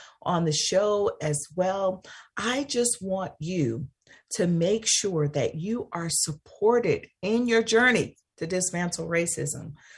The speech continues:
So please visit that site and find out ways in which you can work with me. Want to also invite you to pick up a copy of my book, if you haven't done so already,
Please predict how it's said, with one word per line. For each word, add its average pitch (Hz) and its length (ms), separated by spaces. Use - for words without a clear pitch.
So 160 140
please 226 360
visit 214 280
that 180 220
site 214 340
and 175 120
find 220 240
out 214 200
ways 220 240
in 233 100
which 226 240
you 226 100
can 220 220
work 220 320
with 156 180
me. 92 300
Want 185 160
to 165 100
also 185 380
invite 180 480
you 233 300
to - 120
pick 180 160
up 165 80
a 156 60
copy 185 580
of 160 160
my 139 140
book, 185 360
if 147 160
you 143 80
haven't 120 320
done 190 240
so 202 240
already, 156 640